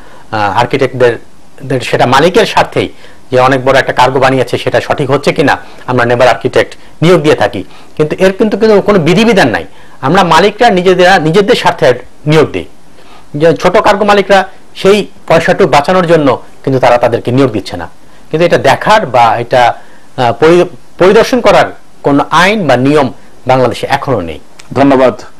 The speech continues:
Speaker 2: রকিবুল আলম দীপু, আপনি আমার মেহমান হিসেবে আমাদের জলপথের অনেক কথাই বললেন, কিভাবে সমস্যা নিরসন করা যায় সেটাও বললেন। আশা করি সরকার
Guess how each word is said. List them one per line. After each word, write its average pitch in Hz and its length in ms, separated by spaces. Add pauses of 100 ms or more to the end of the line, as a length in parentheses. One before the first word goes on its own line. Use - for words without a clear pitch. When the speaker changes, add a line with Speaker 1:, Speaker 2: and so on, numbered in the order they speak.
(220)
Speaker 2:
রকিবুল 113 420
আলম 110 200
দীপু, 123 340
আপনি 123 300
আমার 107 240
মেহমান 120 340
হিসেবে 156 400 (520)
আমাদের 117 380
জলপথের 147 520
অনেক 131 260
কথাই 151 260
বললেন, 151 440 (460)
কিভাবে 147 280
সমস্যা 151 400
নিরসন 147 500
করা 147 200
যায় 143 180
সেটাও 139 400
বললেন। 151 400 (540)
আশা - 200
করি 135 160
সরকার 123 500